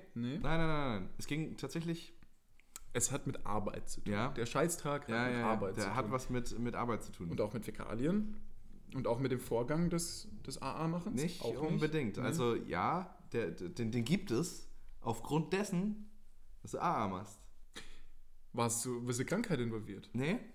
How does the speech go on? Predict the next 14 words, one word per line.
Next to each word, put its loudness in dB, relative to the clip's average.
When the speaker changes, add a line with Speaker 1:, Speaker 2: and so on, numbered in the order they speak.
Speaker 2:
nee, -2
Speaker 1:
Mhm. -2
Speaker 2:
nee, -4
nee. -10
Äh, 0
da, 4
denk 2
mal 6
so 8
ein 6
bisschen 2
in 0
Arbeitgeber-Arbeitnehmer-Beziehung. 2
Speaker 1:
Mhm. 0